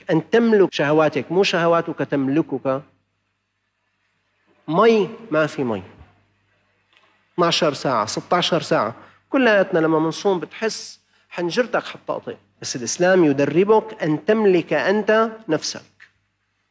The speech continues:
بيجي الإسلام بيقول لك بالحج: "ممنوع أن تقترب من زوجتك"، مع إنه الزوجة حلال، بس ما دمت محرما بالحج ما في زوجة. شايف؟ عشان أنت تملك نفسك.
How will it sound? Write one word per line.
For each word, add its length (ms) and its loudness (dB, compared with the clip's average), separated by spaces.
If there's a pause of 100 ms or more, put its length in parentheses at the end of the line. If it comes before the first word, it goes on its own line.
(1700)
بيجي 320 2
الإسلام 500 0
بيقول 300 2
لك 200 -2
بالحج: 800 -2
"ممنوع 500 2
أن 120 -2
تقترب 460 0
من 120 2
زوجتك"، 760 -4 (1000)
مع 120 -2
إنه 120 2
الزوجة 360 2
حلال، 560 0 (120)
بس 200 -6
ما 100 2
دمت 260 0
محرما 440 0
بالحج 480 -4
ما 120 0
في 140 -10
زوجة. 300 -10 (840)
شايف؟ 320 0
عشان 240 -4
أنت 200 0
تملك 760 2
نفسك. 440 -2